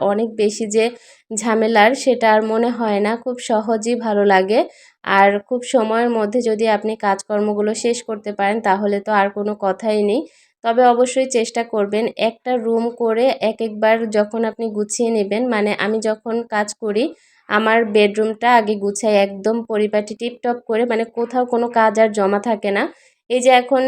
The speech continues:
আহ, ড্র-, মানে, ডাইনিংয়ের কাজগুলো সারছি, মানে, ডাইনিংটা পুরোটা একদম A to Z কমপ্লিট করে আমি ড্রয়িং রুমে যাব। আমি এভাবেই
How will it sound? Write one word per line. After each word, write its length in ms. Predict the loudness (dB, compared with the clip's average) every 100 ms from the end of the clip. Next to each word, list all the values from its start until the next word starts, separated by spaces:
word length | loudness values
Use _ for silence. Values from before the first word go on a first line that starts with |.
| 0
আহ, 240 | 0 -2 -2
ড্র-, 420 | 2 4 6 4 2
মানে, 160 | 0 4
ডাইনিংয়ের 520 | 4 4 4 2 0
কাজগুলো 460 | 2 2 2 -2 -2
সারছি, 560 | 0 2 2 0 -4 -2
মানে, 200 | 0 0 2
ডাইনিংটা 520 | 4 4 4 0 -2
পুরোটা 460 | -4 -4 -2 0 2
একদম 320 | 0 0 -4 0
A 100 | 0 0
to 120 | -2 -2
Z 40 | -4 -4
কমপ্লিট 400 | -4 -2 -4 -8 -6
করে 200 | -4 -2
আমি 180 | 0 -2
ড্রয়িং 300 | 2 4 4
রুমে 200 | 2 0
যাব। 240 | 0 0 2 -2 -2 -14 _ -8
আমি 160 | -2 2
এভাবেই 400 | 2 2 0 0